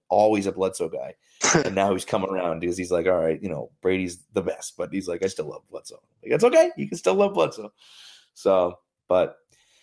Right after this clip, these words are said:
Speaker 1: that's it, man. This is a lot of fun, dude. This
Speaker 2: Yeah,
Speaker 1: was,
Speaker 2: I'm
Speaker 1: uh,
Speaker 2: looking
Speaker 1: this was a
Speaker 2: forward
Speaker 1: great
Speaker 2: to it, man.
Speaker 1: time.
Speaker 2: So
Speaker 1: Yeah, so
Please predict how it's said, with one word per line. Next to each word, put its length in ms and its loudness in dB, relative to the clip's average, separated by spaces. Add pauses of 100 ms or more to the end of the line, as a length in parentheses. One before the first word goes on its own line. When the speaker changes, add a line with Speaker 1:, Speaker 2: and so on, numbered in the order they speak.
(480)
Speaker 1:
that's 200 4
it, 160 6
man. 180 4
This 100 2
is 80 -6
a 60 2
lot 200 2
of 60 -4
fun, 240 0
dude. 160 -2 (840)
This 0 -
Speaker 2:
Yeah, 180 4
Speaker 1:
was, 20 4
Speaker 2:
I'm 60 4
Speaker 1:
uh, 60 4
Speaker 2:
looking 240 6
Speaker 1:
this 20 -4
was 60 -6
a 0 -
Speaker 2:
forward 260 4
Speaker 1:
great 100 -4
Speaker 2:
to 100 4
it, 160 2
man. 200 2
Speaker 1:
time. 100 -14 (600)
Speaker 2:
So 180 2
Speaker 1:
Yeah, 240 4 (140)
so 500 -8